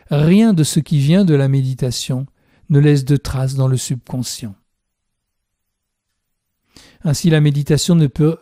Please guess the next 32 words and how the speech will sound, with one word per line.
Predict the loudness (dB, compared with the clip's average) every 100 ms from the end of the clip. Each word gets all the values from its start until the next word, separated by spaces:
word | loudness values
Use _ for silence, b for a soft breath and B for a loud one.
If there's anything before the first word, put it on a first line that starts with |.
| _
rien | -4 0 2 0 -2
générer | -2 0 2 0 -4
qui | -8 -10
soit | -8 -6 -6
négatif. | -8 -10 -14 -16 -20 -20 -20 _ b b b _
Tout | 2 2 2
ce | -4 -4
qui | -2 0
vient | 2 2 2
de | 0
dhyana | -2 0 2 2 0 -2 -8 _ _
génère | -4 0 0
du | -2 -6
positif, | -6 -4 -6 -10 -14 -16 -18 b b
pour | -4 -2
soi-même, | 0 0 2 -2 -4 -10 -14 0
pour | 2
les | 2 0
autres, | -4 -4 -8 _
pour | 2 4
le | 4
monde. | 2 -4 -8 -16 _ _ _ _ _
Et | -2
à | 0
la | 0
fin, | -2 -2 -2 -6 _ _ _ _ _
c'est | -6 -2
la | -2
paix | -4 -6
qui | -6
se | -8 -4
manifeste, | -4 -4 -4 -4 -4 -8